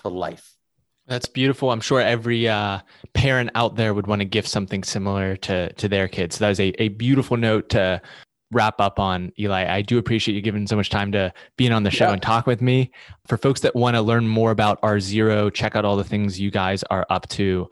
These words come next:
Speaker 2: What digital coordinates can we provide for folks that wanna learn more?
Speaker 1: Yeah, I, I, I think I'm actually really impressed with our website. Please do check out our website. It's R zero dot com, R Z E R O dot com.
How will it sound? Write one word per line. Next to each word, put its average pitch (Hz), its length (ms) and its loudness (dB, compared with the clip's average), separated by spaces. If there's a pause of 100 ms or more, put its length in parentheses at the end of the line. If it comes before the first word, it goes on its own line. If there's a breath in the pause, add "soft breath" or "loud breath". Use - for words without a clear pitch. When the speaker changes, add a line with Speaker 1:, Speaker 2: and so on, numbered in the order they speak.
(320 loud breath)
Speaker 2:
What 117 360 -2
digital 117 320 0
coordinates 107 460 -4
can - 100 -8
we 98 80 0
provide 92 500 -2
for - 100 -12
folks 92 240 -6
that 92 100 -4
wanna 90 160 -6
learn 90 160 -8
more? 85 260 -8 (300)
Speaker 1:
Yeah, 131 420 2
I, 135 40 -2
I, 131 40 -2 (240)
I 120 40 -2
think 220 280 -4
I'm 120 100 0
actually 160 240 0
really 110 180 0
impressed 107 380 -6
with 104 80 -2
our 98 60 0
website. 101 440 -2
Please 120 200 -8
do 120 100 -20
check 117 140 -14
out 107 40 -4
our 98 60 -2
website. 90 440 -6 (100)
It's 95 260 -8 (200)
R 120 380 0
zero 107 400 0
dot 95 240 -2
com, 95 360 -6 (160)
R 107 260 2
Z 104 160 -10
E 98 380 -8
R 92 260 0
O 98 180 2
dot 95 240 -2
com. 113 360 -4